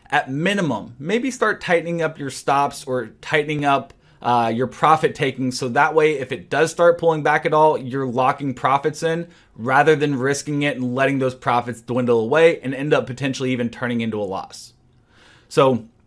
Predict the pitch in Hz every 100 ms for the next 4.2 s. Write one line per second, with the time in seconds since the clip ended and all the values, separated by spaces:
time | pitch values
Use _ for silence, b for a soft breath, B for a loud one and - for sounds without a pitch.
0 | _ _ _ 143 139 123 180 180 165 165
1 | 165 185 185 175 180 175 180 b b b
2 | b 120 131 135 156 160 - 196 135 101
3 | - - 131 151 147 170 156 139 151 135
4 | 82 78